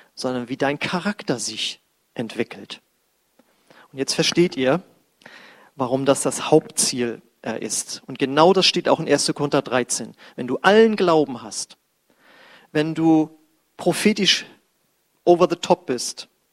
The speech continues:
wenn du ganz viel Geld an die Armen spendest, wenn du in Zungen betest, in Engelszungen redest,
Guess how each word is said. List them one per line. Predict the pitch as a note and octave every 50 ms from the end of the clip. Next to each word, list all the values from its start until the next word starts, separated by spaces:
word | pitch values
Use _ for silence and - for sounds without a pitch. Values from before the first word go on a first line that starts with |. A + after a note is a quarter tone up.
| _ _ _ _ _ _ _ - - _ _ _ _ _ _ _ _ _ _
wenn | D3+ D3+ D#3 E3
du | E3 E3+ E3 E3+ - - _ _ _ _ _
ganz | - F3+ G3+ A#3 -
viel | - - F#3+
Geld | - F3+ F3 F#3 -
an | D#3+ D#3+
die | D#3 E3 -
Armen | - D3+ D#3+ E3+ F3+
spendest, | F3 - - - C#3+ B2+ B2+ A#2+ A#2 G#2 - - - - - _
wenn | - C#3 C#3 C#3+ C#3+
du | D3 D3 D3 C#3+ _ _ _ _ _ _
in | - - D#3 E3 E3+
Zungen | - - - A3 A3 G#3+ G#3+ G#3 G#3 A3+ G#3+ F#3
betest, | - F3+ F3 E3+ C3+ - -
in | A2+ - -
Engelszungen | F3 G3 G#3 G#3 F#3+ F#3+ - - - - - G3 F#3 F3+ E3+
redest, | D#3 - D3 C3+ B2+ B2 A#2 - - -